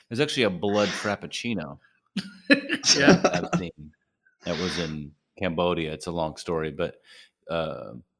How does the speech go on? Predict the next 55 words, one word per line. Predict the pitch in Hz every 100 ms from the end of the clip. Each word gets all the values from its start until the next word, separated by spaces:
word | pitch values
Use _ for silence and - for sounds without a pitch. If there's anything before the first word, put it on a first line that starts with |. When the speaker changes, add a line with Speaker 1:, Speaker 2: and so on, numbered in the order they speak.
| _ 92
Speaker 1:
it's | 95 104
really | 185 294
a, | 185 92
you | 107
can | 131 92
do | 113 127
a |
lot | 80 87 117 90
with | 92 -
blood. | 85 87 - - _ _ _ _ _ _ _
Speaker 2:
Right. | 156 156 123 - - -
Well, | 160 160 147 160 151 175
Bobby | 180 147 135
made | 135 127
the |
mistake | 127 - 147 120
then | 117 104
by | 110 107 107 -
hiding | - 143 139 120
the |
fact | 110 107 127
that | -
he | 120
could | 117 117
have | 113
incorporated | 113 - 120 120 110 -
blood | 120 120
into | 101
this | 104 -
recipe. | 101 - 120
Speaker 1:
Well, | 127
I |
thought | 131 131 113
that, | 113
I | 101 113
thought | 113 110 110
that's | 101 - -
where | 101
he | 95
was | 90 82
going | 98 98 90
with | 78
this, | 80 78 -
that | 80
he |
was | 80 76
gonna | 87 80
be | 82
how, | 80 80
this | 82 -
is | 78
how | 85 80
he, | 80 80 78 _ _ _ _ _ _ _ -
uh, | 80 76 78 - - -
uh, | 82